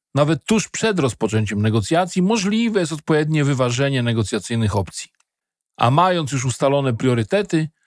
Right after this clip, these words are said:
trzeba jeszcze zadbać o to, by się nimi w trakcie negocjacji posługiwać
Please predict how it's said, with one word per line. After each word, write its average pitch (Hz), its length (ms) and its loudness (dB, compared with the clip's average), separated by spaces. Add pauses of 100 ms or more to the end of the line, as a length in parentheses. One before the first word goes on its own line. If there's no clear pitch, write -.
(140)
trzeba 226 380 0
jeszcze 165 260 -2
zadbać 139 400 0
o 139 200 0
to, 147 280 0 (320)
by 123 140 2
się 131 220 0
nimi 131 260 2
w 107 60 -8
trakcie 131 360 0
negocjacji 117 500 0
posługiwać 180 960 0